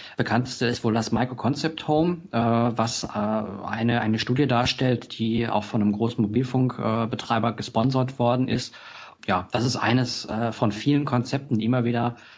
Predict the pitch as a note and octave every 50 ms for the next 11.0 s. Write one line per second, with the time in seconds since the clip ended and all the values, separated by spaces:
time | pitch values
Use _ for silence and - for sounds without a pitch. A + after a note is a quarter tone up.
0 | - _ - - A#2+ B2 B2 - - A2+ G#2+ A2+ A#2+ - B2 A#2+ A#2+ B2 A#2+ -
1 | - - - - _ - A2 A2+ A2+ A2+ A2+ - A2 G#2 A2 G#2+ - G#2+ A2 A#2
2 | C3+ C3 - A#2 A2+ A2 A#2 A#2 - - - - - - - A2+ A#2 - - -
3 | - - - - - - - - G#2+ G2+ G#2+ G#2+ G#2+ A2 A2+ A2+ A2 A2+ A#2+ A2+
4 | G#2+ G#2+ G#2+ - A2+ - G2 G2+ A2+ A#2 - B2 A2+ A2 A2 G#2+ G#2+ A2 A#2+ A#2+
5 | A2+ A2+ A#2 A#2+ A#2+ C#3 D3 C#3+ C#3+ C#3 C3 B2 C3+ - A2 - - - A2 A2+
6 | A2+ A2+ - - G2 G#2 A2+ A2 G#2+ G#2+ A2 A2+ A#2 A2 G#2+ G#2 G2+ G2+ - -
7 | G#2 - - - - G#2+ A2 A2 G#2+ - - G#2 G#2 G#2 A2 A2 A2+ G#2+ - A#2
8 | A#2 A2+ A2+ A2+ A#2 A#2 A2+ G#2+ G2+ G#2+ A2+ A2+ G#2 A2 G#2+ A#2 A2 A2+ A2 G#2
9 | G#2+ G#2 - - A#2+ - - A2+ - - - G2+ - - G#2+ G#2 G#2 A2 G#2+ G#2+
10 | A2 G#2+ G2+ G2 G#2+ G#2+ - - - G2 G2 G#2 A2 - F2+ F2 - - -